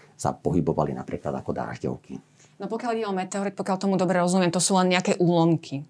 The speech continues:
Speaker 2: Že, no a aký najväčší meteorit by prešiel, be-, meteorit by prešiel tou atmosférou, lebo zrejme tam tiež dochádza k nejakému úbytku?
Speaker 1: Áno.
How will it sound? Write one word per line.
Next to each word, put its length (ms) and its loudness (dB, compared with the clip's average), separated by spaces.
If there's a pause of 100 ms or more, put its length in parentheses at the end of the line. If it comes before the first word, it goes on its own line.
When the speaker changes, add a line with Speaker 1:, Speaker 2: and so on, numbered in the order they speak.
(140)
Speaker 2:
Že, 480 0
no 140 4
a 180 6
aký 160 2
najväčší 520 2 (520)
meteorit 460 4
by 260 6
prešiel, 400 4
be-, 160 4
meteorit 400 4
by 120 4 (120)
prešiel 320 4
tou 160 0
atmosférou, 640 0
lebo 80 2
zrejme 240 0
tam 160 0
tiež 320 0
dochádza 400 0
k 160 2
nejakému 320 0
úbytku? 560 2 (560)
Speaker 1:
Áno. 160 -16